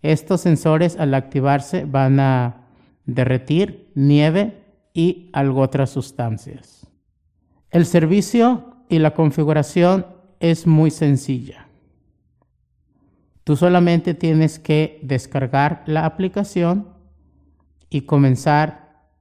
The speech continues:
el proceso con tu cuenta. En este te va a dar indicaciones para que cambies el nombre de usuario y también la contraseña.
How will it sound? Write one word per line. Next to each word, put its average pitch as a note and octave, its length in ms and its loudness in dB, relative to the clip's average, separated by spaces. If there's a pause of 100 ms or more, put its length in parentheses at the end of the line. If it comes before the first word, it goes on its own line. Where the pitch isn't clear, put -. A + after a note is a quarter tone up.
(460)
el C#3 180 -2
proceso D3+ 600 -4
con C#3 220 0
tu C3+ 120 -8
cuenta. A#2+ 420 -6 (1120)
En D3 120 0
este D#3 220 0
te - 120 -2
va D#3 120 2
a - 20 2
dar E3 160 2
indicaciones E3 800 0
para C3 240 -4
que - 140 -14
cambies D3+ 480 0
el C3+ 180 0
nombre D3 320 2
de E3 80 2
usuario E3+ 600 -2 (360)
y C#3 120 -4
también C#3 340 4
la C#3 120 0
contraseña. B2 840 -6